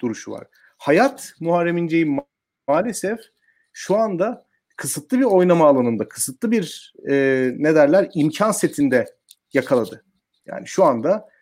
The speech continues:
mevcut huzursuzluk maalesef muhalif saflardan bu insanlar üzerinden yayılıyor. Bu insanların parlamentoda sandalyesi var. Bu insanların gündem yaratma gücü var.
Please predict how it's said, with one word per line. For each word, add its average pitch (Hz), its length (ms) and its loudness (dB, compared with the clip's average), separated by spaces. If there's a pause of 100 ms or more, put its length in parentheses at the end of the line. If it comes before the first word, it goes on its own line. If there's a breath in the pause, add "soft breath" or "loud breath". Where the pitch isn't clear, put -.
(120)
mevcut 160 380 0
huzursuzluk 143 680 -6
maalesef 151 600 0
muhalif 151 300 -2
saflardan 139 640 0 (400 soft breath)
bu 214 200 4
insanlar 165 420 2
üzerinden 117 420 -2
yayılıyor. 110 600 -6 (120)
Bu 208 100 -2
insanların 139 560 2
parlamentoda 120 600 0
sandalyesi 113 640 -2
var. 165 240 -2
Bu 202 120 -2
insanların 139 540 0
gündem 120 380 0
yaratma 113 360 -4
gücü 110 220 -6
var. 202 200 0